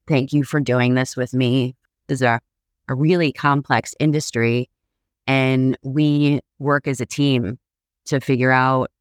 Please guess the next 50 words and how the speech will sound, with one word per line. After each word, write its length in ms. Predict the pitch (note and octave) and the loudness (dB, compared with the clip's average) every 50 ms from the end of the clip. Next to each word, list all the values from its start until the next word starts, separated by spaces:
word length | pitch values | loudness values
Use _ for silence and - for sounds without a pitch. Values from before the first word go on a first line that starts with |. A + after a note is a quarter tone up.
| _ _ _ _ _ _ _ _ _ - | _ _ _ _ _ _ _ _ _ -4
what 120 | C3 C#3 C#3 | -2 0 2
are 80 | C#3 | 2
the 100 | B2+ C3 | 2 2
next 360 | C3 C3+ B2+ - - - - | 2 2 2 0 -2 -10 -4
things 260 | - D3 C#3 C#3+ C#3+ C3 | 0 0 2 2 0 0
that 140 | C#3+ A2 | -2 -2
we 100 | A#2+ C3+ | -2 -2
can 160 | - D3+ C#3 C3 | 0 0 0 2
do 160 | C#3 C#3+ C#3 | 2 2 2
to 100 | C#3 C3 | 0 0
be 140 | B2+ C3 B2 | 0 -2 -2
better. 560 | A2 C3+ C3 B2+ B2 B2+ B2+ B2+ B2+ C3 B2+ _ _ _ _ _ _ _ - | 0 2 0 2 2 0 0 0 0 -2 -4 _ _ _ _ _ _ _ -2
And 420 | C#3 C3+ C3+ C3 C3 B2+ B2+ A#2+ - _ - | 0 0 2 2 2 2 0 -2 -4 _ -2
I'm 140 | C3+ C3+ B2 | 0 0 0
thrilled 260 | - C#3 C3 C3 A#2+ | 0 0 0 0 0
to 60 | C3 | -4
spend 280 | - - - C3+ B2+ B2 | -6 -2 0 0 2 2
a 60 | B2 | 2
little 160 | C#3 D3 D3 | 2 2 0
bit 160 | C3+ C#3 C3 | 2 0 0
of 80 | C3 B2+ | 0 0
time 240 | - C#3+ C3 B2 A#2 | 0 0 0 0 0
with 160 | B2 A#2+ - | -2 -2 -2
you, 160 | C#3+ C#3+ C3+ | 0 -2 0
Kelly, 320 | - D3 A#2+ A2+ A2+ B2 B2+ | 0 0 0 2 2 2 2
having 280 | B2+ A#2 A2+ A#2 A2+ | 2 0 0 0 -2
this 120 | A#2 - - | -2 -4 -4
conversation. 840 | - G#2+ F2 G2+ A2+ - C3 C3 B2+ - - A#2 A2+ A2+ A#2+ A#2+ - _ _ _ _ - | -4 -4 -2 -4 -4 -2 0 0 0 0 -2 -2 0 0 -2 -4 -6 _ _ _ _ -2
And 100 | - C3+ | 0 2
my 120 | C3+ C3+ | 2 2
name's 260 | C3+ C3+ C3+ C3+ C3+ - | 2 2 2 2 0 0
Heather 260 | - C3+ C3 C#3 C#3 | 0 0 0 0 0
Dukalinsky. 760 | C3+ C3+ B2+ C3 B2 C3+ C#3 C3+ - - D#3 D#3 D3+ D#3 D#3+ _ _ _ _ _ _ _ - | -2 -2 -2 -2 0 0 -2 -2 -2 0 0 2 2 2 -2 _ _ _ _ _ _ _ -2
I've 180 | C3 C3+ A#2+ - | -2 -2 -2 0
been 160 | C3 C3 C3+ | 0 0 0
at 120 | B2 - | 0 -4
Cigna 420 | - - C#3+ C3 D3 D3 C#3+ C3+ - | -4 -4 -2 0 2 2 2 0 0
for 100 | C#3+ C3+ | -2 -4
the 100 | A#2+ B2 | -2 -2
majority 460 | C3 A#2 - C#3 C#3 D3 D3 C#3+ C#3 | -2 -2 0 0 2 2 2 2 2
of 60 | C3 | 2
my 160 | C3 A#2+ B2 | 0 -2 -4
career. 600 | - - - B2+ C#3 C#3 C#3+ D3 C#3+ D3 D3 D3+ _ _ _ _ _ _ _ _ _ _ - | -6 -6 -4 -2 0 0 0 0 0 -2 -2 -6 _ _ _ _ _ _ _ _ _ _ -4
I've 140 | C3 A#2+ - | -4 -4 -4
spent 280 | - - C#3+ C3 A2+ | -2 -2 -2 -2 0
the 40 | C3+ | 0
majority 500 | C3 B2+ A#2 C3 C3+ C3 C3 B2+ B2+ - - | -2 -2 0 0 2 2 2 2 0 -2 -2
of 220 | A#2 C3+ C3+ C3+ | -2 0 0 0
that 240 | C3 C3 C3 - - | 2 2 0 0 -2
career 580 | - - C#3+ C#3+ C#3 C#3 C3+ C3+ C3+ C3+ B2 | -4 -4 -2 0 0 2 2 2 0 -2 -4